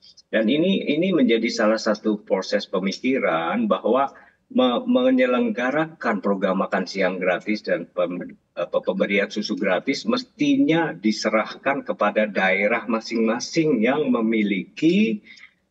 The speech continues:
eh, tingkat pertumbuhan ekonomi rendah atau indeks Gini yang terlalu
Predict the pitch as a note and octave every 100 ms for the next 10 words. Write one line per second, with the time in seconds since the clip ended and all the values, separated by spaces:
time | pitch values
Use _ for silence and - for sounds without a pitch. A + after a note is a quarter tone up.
0 | - F#2+ F#2+ - F3+ - D3+ - A2 -
1 | A2 G#2 G#2 F2+ - G#2 G2+ G2 F#2+ F#2
2 | E2+ E2+ A2 C#3 A2 - D#3 F3+ A#2 A2+
3 | G#2+ - - A2 G#2+ G#2+ G2+ G2+ G#2 G2
4 | F#2 F2+ F#2 E2